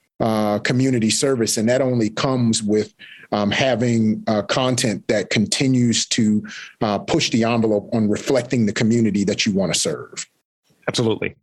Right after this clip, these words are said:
Speaker 2: Absolutely. And I think that uh, here, I think in, in Baltimore, in a lot of places, but I really speak about what's going on here, is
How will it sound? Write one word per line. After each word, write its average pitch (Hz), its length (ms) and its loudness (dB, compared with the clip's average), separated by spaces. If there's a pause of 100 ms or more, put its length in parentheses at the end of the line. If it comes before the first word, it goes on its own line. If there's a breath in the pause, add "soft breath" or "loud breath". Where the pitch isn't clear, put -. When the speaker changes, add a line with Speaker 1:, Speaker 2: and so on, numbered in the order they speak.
(140)
Speaker 2:
Absolutely. 107 440 0
And 104 80 0
I 104 40 -2
think 117 400 -2
that 104 400 0 (300)
uh, - 260 -4
here, 104 500 0
I 95 60 -2
think 110 180 -2
in, 107 200 -2
in 107 100 -2
Baltimore, 104 540 -2
in 156 100 -2
a 190 80 2
lot 190 180 2
of 175 80 -2
places, 135 380 0
but 110 160 2
I 107 280 2
really 98 420 0 (100)
speak - 360 -2
about 95 420 0
what's 98 280 -2
going 92 180 0
on 87 100 0
here, 147 240 2
is 98 200 0